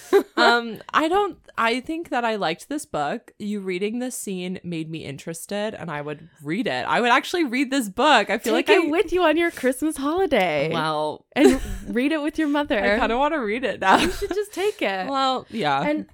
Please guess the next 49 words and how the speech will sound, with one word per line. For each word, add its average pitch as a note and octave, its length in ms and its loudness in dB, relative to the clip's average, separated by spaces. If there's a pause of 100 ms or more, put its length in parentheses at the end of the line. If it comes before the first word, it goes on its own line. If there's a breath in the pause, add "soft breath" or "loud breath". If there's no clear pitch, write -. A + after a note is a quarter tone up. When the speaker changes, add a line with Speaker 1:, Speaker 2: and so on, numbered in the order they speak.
(640 loud breath)
Speaker 1:
It's G#3 220 0
so D#3+ 260 -2
short, C3+ 460 -8
too. C4 120 -6
Speaker 2:
as C#4 200 -4
you, F4+ 120 -8 (120)
it's A3 200 -2
really G#3 220 2
short. F#3 200 -2
And G#3+ 100 -4
as C4 160 -2
you F#4 80 -2
can D4+ 160 -4
see - 180 -4
by A#3 160 0
my A3+ 160 -2
multiple A3+ 500 -6
stamps, A3 1000 -8 (300)
there's C#4 180 -4
quite D4+ 320 -6
a F4 60 -8
few. B3+ 420 -6 (180)
There's A#3+ 200 -4
four C4 420 0
full B3 300 -4
sex - 380 -8
scenes D4 460 -8
Speaker 1:
Oh. F#3 120 -12
Speaker 2:
and A3 160 -4
then G#3+ 240 -4 (440)
wherever G#3 340 -4
there's A3+ 180 -6
no F#3+ 220 -6
stamps G3+ 340 -8
at F#3+ 80 -10
the F#3 60 -8
beginning, E3+ 720 -4
there's E3+ 260 -8
a E3+ 80 -8
lot E3 320 -4
of, D#3+ 220 -10
like, D#3 420 -10
Speaker 1:
Hanky F3 300 -14
panky. E3 680 -14
Speaker 2:
cunnilingus G3+ 960 -4
and F3+ 580 -6
Speaker 1:
Mm. G#3+ 240 -12
Speaker 2:
fellatio A3+ 840 -8
and, F#3 400 -14